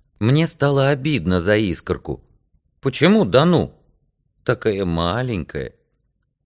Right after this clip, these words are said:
Янка выпрямился, сказал негромко, но звонко:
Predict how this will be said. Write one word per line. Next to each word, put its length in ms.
Янка 460
выпрямился, 800
сказал 540
негромко, 720
но 180
звонко: 580